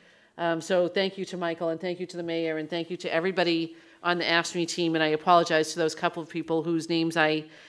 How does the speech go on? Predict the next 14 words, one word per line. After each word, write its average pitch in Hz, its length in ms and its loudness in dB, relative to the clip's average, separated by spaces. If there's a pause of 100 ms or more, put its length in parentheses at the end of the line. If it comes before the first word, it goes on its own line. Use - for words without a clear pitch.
(120)
have 185 200 0
omitted 170 600 6
in 165 220 -2
my 160 400 0 (380)
utter 190 220 6
exhaustion 156 580 -2
at 151 100 -10
this 160 160 -12
hour 147 180 -4
of 147 100 -8
the 151 80 -10
night. 147 300 -10 (420)
But 156 160 -10 (340)
<laughs> 262 60 -6